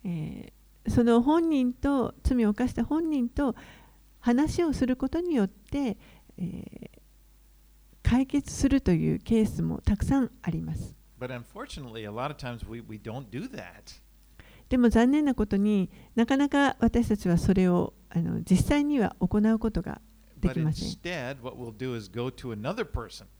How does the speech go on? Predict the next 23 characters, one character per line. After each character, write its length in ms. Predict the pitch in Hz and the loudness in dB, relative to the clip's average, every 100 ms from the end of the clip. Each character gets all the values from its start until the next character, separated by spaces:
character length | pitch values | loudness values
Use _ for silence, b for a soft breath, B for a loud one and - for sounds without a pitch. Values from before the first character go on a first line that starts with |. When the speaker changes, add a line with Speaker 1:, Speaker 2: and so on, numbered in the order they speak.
| _ b b 110 | _ b b -20
Speaker 2:
and 100 | 104 | -10
tell 260 | 143 120 | -8 -8
them, 120 | 98 85 | -12 -18
Oh, 120 | 90 113 | -18 -16
you 160 | 107 | -16
know 120 | 98 | -18
what 120 | 101 101 | -18 -16
he 120 | 110 | -14
did 180 | 107 107 | -14 -14
to 100 | 95 | -18
me. 240 | 98 95 98 - _ b b b b | -18 -18 -20 -20 _ b b b b
Speaker 1:
で、 220 | - 208 196 | -2 0 2
本 260 | 262 302 | 4 4
人 240 | 277 226 214 | 2 2 2
に 320 | 262 220 - - - | 4 2 0 -12 -8
伝 340 | - 208 208 | 0 2 2
え 40 | |
る 320 | 202 208 190 - - _ _ | 6 6 4 -2 -20 _ _
の 140 | 196 190 | 4 6
で 120 | 185 | 6
は 120 | 185 | 6
な 120 | 220 | 4
く、 360 | 220 202 190 | 4 4 4